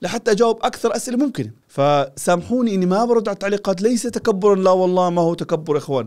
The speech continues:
لكن ما بقدر. فلذلك أي س-، أي سؤال شخصي ودوه على انستغرام، أي سؤال بتكتبوه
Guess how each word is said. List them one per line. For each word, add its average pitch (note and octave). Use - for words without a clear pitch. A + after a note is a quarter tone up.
لكن G3+
ما B3
بقدر. A#3
فلذلك F3
أي G3
س-، G3+
أي A#3
سؤال A3+
شخصي A#3
ودوه F#3+
على D#3
انستغرام، G3+
أي B3
سؤال -
بتكتبوه A#3